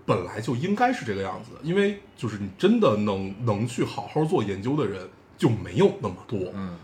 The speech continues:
Speaker 1: 对，大部分人可能是有一些其他的目的，
Speaker 2: 嗯。
Speaker 1: 但是他被刷下来了，不意味着说他就被这个社会淘汰了，或者被学术淘汰了，他完全可以去当老师。
Speaker 2: 嗯。
Speaker 1: 对，就是去教，教书育人嘛。对，就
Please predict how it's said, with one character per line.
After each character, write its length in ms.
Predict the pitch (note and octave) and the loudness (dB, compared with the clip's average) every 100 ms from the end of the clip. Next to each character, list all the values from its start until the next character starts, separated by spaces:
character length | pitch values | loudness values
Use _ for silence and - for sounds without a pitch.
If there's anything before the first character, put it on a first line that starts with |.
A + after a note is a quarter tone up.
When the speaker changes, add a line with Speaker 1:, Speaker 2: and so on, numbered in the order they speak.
| - | -6
Speaker 1:
对， 220 | C#3 D#3+ - - - - | -4 -2 -6 -20 -20 -10
大 140 | G#3+ | 0
部 120 | G3 B2+ | 2 4
分 20 | |
人 160 | A2 | 2
可 140 | B2+ G#2+ | 0 -4
能 120 | F#2+ | -4
是 220 | G2+ A#2+ | -2 0
有 140 | G#2 F#2 | 0 -2
一 20 | |
些 160 | B2+ A#2+ | -4 -4
其 140 | A2 | -4
他 160 | G2+ E3+ | -2 0
的 80 | |
目 240 | F3+ B3+ D3 | 4 4 2
的， 160 | G2+ G#2 | 0 -6
Speaker 2:
嗯。 220 | G2 F#2 - | -8 -6 4
Speaker 1:
但 120 | F3 | 4
是 160 | D#3 | 4
他 200 | C3 B3 | 0 0
被 100 | B3 | 0
刷 200 | C#3 A3+ | 0 0
下 60 | G#3 | 0
来 140 | C3 | 0
了， 100 | G#2 | -2
不 240 | G2+ - G#2+ | -4 -4 -2
意 140 | G3 | 0
味 160 | G3+ A#2 | 2 2
着 140 | G2+ | 0
说 120 | A2 | -6
他 120 | C#3+ E3+ | -6 -4
就 100 | D#3+ | -2
被 140 | D3 | -2
这 80 | D3+ | -2
个 80 | C#3 | -6
社 100 | D3+ | -4
会 140 | C3 | -6
淘 240 | - - | -8 -12
汰 120 | B2 F#3 | -4 -2
了， 80 | |
或 140 | A#2 B2+ | -2 -2
者 80 | B2+ | -2
被 160 | C3 | -4
学 220 | A2+ - | -6 -8
术 160 | A2+ F3+ | -4 -4
淘 200 | - - | -6 -10
汰 140 | - | -4
了， 160 | D#4 - - - - | -4 -6 -12 -20 -14
他 100 | - | -2
完 140 | E3+ G3 | 2 4
全 100 | A3+ | 2
可 100 | E3+ | 2
以 60 | A#2 | -2
去 80 | A2+ | -2
当 140 | A#2+ | -2
老 120 | A2+ | -2
师。 240 | - - A2 A2 | -6 -10 -10 -6
Speaker 2:
嗯。 360 | G#2+ G2 F#2 F#2 | -4 -4 -6 0
Speaker 1:
对， 200 | A2+ - - - | 0 0 -10 -6
就 120 | C3 | -2
是 140 | A#2+ | 0
去 420 | A2+ - B2+ A2 G2+ - - - - | -2 0 0 0 -2 -14 -20 -20 -10
教， 220 | - G3 | 4 4
教 220 | F#3+ A3 A3 | 6 6 6
书 180 | A3 | 4
育 100 | G#3 | 2
人 200 | C#3+ G#2 F2+ | 2 2 0
嘛。 200 | B2+ C3+ - - | 0 -2 -8 -8
对， 200 | C3+ A2 | 0 0
就 140 | A2+ | 0